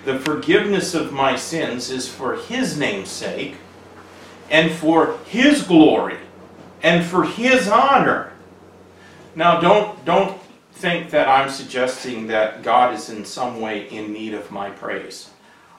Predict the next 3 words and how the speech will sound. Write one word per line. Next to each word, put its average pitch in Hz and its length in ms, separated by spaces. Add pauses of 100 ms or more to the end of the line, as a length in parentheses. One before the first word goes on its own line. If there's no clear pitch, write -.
(140)
or 117 540 (220)
whatever 151 640
glory 147 840